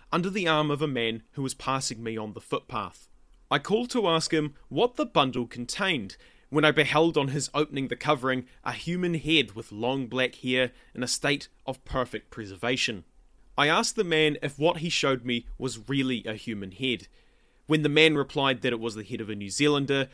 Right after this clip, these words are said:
which he had purchased from a person lately arriving from that country, and that he was going to dispose of it for two guineas to a gentleman who was about to embark for England," end quote.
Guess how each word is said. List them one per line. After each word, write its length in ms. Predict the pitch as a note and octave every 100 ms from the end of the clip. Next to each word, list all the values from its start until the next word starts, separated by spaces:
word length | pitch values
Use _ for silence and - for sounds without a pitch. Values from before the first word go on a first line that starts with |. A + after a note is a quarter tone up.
| - _
which 180 | A#2+ B2
he 160 | D#3 C#3
had 240 | C#3 -
purchased 420 | D3 B2+ - A#2+
from 140 | A#2+ G#2+
a 40 |
person 460 | - G3 E3+ C#3+ A#2+
lately 340 | B2+ A#2+ A#2
arriving 540 | A2 A#2 C3+ D3 B2+
from 200 | A#2+ A2+
that 160 | G#2 -
country, 460 | A2 F#2+ - F2+ - _ - -
and 100 | C3+
that 120 | C3
he 100 | D#3
was 140 | B2
going 220 | C#3+ B2+
to 80 | A#2+
dispose 440 | A2+ - D3 D3 C3
of 100 | B2+
it 140 | -
for 80 | A2
two 240 | - A3+
guineas 400 | D#3 C3+ B2+ B2 - -
to 100 | -
a 40 | C3+
gentleman 500 | - B2 A2 A2+ G#2+
who 100 | A2+
was 140 | G#2+
about 280 | A#2 G#2+ G#2+
to 100 | -
embark 360 | A#2+ A2 F#2 -
for 140 | - -
England," 420 | B2 B2 G2 F#2 _ -
end 220 | G2+ -
quote. 340 | G#2+ F2+ -